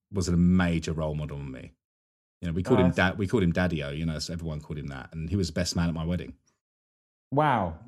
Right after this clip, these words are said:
Speaker 1: Mm.
Speaker 2: that is incredible. Um,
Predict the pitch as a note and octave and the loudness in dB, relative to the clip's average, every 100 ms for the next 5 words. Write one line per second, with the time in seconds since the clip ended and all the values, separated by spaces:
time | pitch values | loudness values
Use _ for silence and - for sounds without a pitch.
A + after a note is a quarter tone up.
0 | - F2 A2 - G#2 F#2+ - _ B2 A2 | -2 2 4 2 0 -6 -14 _ -6 0
1 | C#3 B2 F#2+ F2 E2+ - _ _ _ _ | 2 2 0 -4 -6 -14 _ _ _ _
2 | D3 D3+ D#3 D3+ | 0 2 2 -2